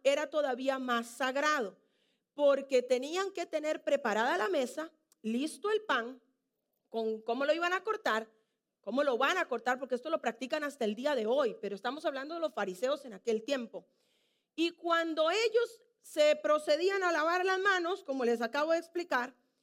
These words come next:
tres, no crea usted aquí que ellos están lavando las manos como usted y yo para evitar una, un contagio de una enfermedad, con jabón,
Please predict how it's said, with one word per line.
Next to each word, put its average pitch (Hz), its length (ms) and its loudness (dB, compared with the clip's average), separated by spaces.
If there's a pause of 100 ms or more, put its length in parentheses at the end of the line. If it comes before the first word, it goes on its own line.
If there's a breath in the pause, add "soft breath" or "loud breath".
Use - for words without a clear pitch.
(400)
tres, 269 240 4 (160)
no 320 200 -2
crea 415 240 0
usted 392 220 -4
aquí 349 200 -2
que 359 120 -4
ellos 359 160 -4
están 294 300 -4
lavando 311 340 -2
las 277 140 -4
manos 269 300 -6
como 254 180 -8
usted 220 180 -10
y 269 60 -8
yo 269 140 -4
para 285 180 -2
evitar 226 340 -2
una, 269 220 -8
un 240 260 -6
contagio 254 600 -2
de 247 60 -2
una 247 100 -2
enfermedad, 233 560 0
con 208 200 -6
jabón, 240 1120 -2